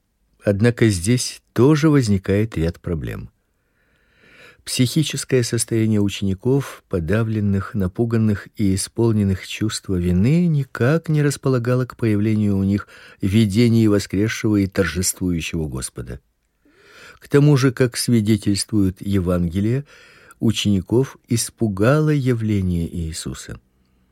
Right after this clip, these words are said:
Явление воскресшего Иисуса, их продолжительность, его появление перед разными людьми и в различных местах,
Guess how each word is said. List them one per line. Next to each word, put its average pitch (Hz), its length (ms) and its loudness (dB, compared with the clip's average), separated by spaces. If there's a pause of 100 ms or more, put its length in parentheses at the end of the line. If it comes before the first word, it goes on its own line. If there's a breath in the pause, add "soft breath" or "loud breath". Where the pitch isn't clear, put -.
(880)
Явление 135 500 4
воскресшего 139 640 0
Иисуса, 117 560 0 (580 soft breath)
их 127 260 -2
продолжительность, 107 1080 -2
его 92 240 -2
появление 120 640 2
перед 110 360 0
разными 120 480 2
людьми 110 480 0
и 107 100 -2
в 92 80 -2
различных 101 640 -2
местах, 107 560 -4